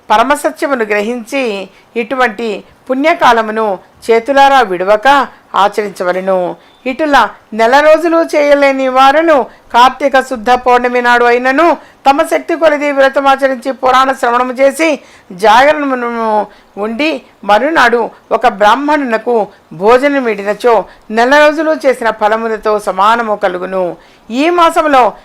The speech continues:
దానము, ధన్యము, బంగారము, గృహము, కన్యాదానములు చేసినచో ఎప్పటికప్పుడు పుణ్యము లభించును.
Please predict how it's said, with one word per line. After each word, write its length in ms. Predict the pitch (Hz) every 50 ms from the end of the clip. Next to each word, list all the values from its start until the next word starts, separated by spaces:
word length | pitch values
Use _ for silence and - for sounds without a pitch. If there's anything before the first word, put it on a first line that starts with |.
| _ _ 202
దానము, 600 | 180 202 202 226 247 262 240 214 202 208 240 254 _ _ _ -
ధన్యము, 640 | 160 160 180 220 226 247 262 262 247 214 202 208 226 214 _ _ _ -
బంగారము, 800 | 180 202 202 202 208 233 240 254 254 233 208 202 202 208 226 247 - _ - - _ _ - 175
గృహము, 680 | 202 208 233 226 226 240 214 202 190 196 214 247 269 - _ _ _ _ _ -
కన్యాదానములు 920 | 247 240 240 262 285 302 339 349 339 330 311 285 262 247 240 240 233 233 226 -
చేసినచో 720 | 220 202 208 - 226 214 214 202 - 254 247 226 190 180 - - _ _ _ -
ఎప్పటికప్పుడు 680 | 208 226 - - 311 320 330 - 294 262 - - 226
పుణ్యము 380 | 208 - - 202 220 240 254 247
లభించును. 680 | 233 - 185 196 190 175 190 196 202 202 196 185 175